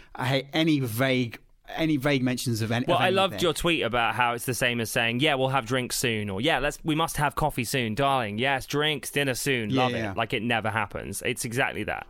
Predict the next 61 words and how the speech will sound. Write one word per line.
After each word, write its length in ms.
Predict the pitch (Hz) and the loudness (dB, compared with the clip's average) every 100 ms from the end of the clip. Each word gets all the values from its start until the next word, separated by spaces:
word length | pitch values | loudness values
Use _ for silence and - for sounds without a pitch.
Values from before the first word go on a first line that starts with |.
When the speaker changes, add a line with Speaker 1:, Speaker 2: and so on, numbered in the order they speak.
| - | -12
Speaker 1:
Conversion 400 | - 127 143 143 | -4 2 4 4
therapy 240 | 139 127 131 | 2 4 2
is 60 | 120 | 0
getting 220 | 135 131 | 0 2
banned 380 | 127 123 123 - | 2 0 0 -2
shortly. 580 | - 151 139 113 101 - - | 0 2 2 -2 -6 -6 -10
Fuck 280 | - 120 - | -4 -2 -2
off. 140 | - - 202 208 | -2 0 2 0
Speaker 2:
<laughs> 240 | - 208 | 2 0
Speaker 1:
Give 140 | 170 170 | 2 2
me 180 | 165 | 4
a 40 | 156 | 2
date. 480 | 139 151 113 170 - | 2 0 0 -4 0
Give 240 | 330 302 | 2 4
me 100 | 165 160 | 4 2
a 40 | |
plan. 480 | 156 151 135 101 185 - 302 220 - - | 0 0 0 0 -2 -2 -2 -2 -8 -4
And 100 | 151 | 2
I'll, 60 | 165 | 4
like, 300 | 180 175 - | 4 2 0
like, 220 | 160 156 | 0 0
give 120 | 202 | 2
me 120 | 220 202 | 4 2
a 40 | |
date 200 | 190 180 | 4 2
or 140 | 160 | 2
a 40 | 151 | 0
plan 280 | 156 143 143 | 0 0 0
for 140 | 143 | 0
a 60 | 131 | 0
drink 260 | 156 143 139 | 0 0 0
or 80 | |
coffee. 460 | 127 135 - 135 127 - - - | -2 -2 0 -2 -2 -12 -20 -4
I'll 100 | 151 | 0
let 140 | 147 139 | 2 2
you 80 | 143 | 4
know 140 | 131 | 2
if 120 | 127 | 2
I'm 120 | 120 | 0
there. 260 | 120 110 110 - - | 0 0 -2 -8 -4
Give 160 | 165 | 0
me 140 | 165 156 | 2 0
a 60 | |
plan 500 | 156 - 180 139 127 - - | 0 -2 0 0 -2 -6 -16
for 160 | - 143 | -4 0
when 120 | 139 | 0
conversion 440 | 143 139 165 151 | 2 2 4 2
therapy 220 | 127 117 | 0 0
is 100 | 113 | -2
getting 240 | - 113 120 | -2 -2 0
banned, 220 | 113 113 | 0 0
because 200 | 113 117 | -2 -4
it's 140 | 117 | -2
approaching 400 | 135 139 165 147 | 0 2 0 2
a 60 | 135 | 0
thousand 320 | 127 117 117 | 0 0 0
days 240 | 117 113 - | 0 0 0
since 260 | 131 - | -2 0
you 100 | 123 | -2
last, 500 | 120 143 139 - - | 2 0 0 -6 -6
since 200 | - 135 | -2 -2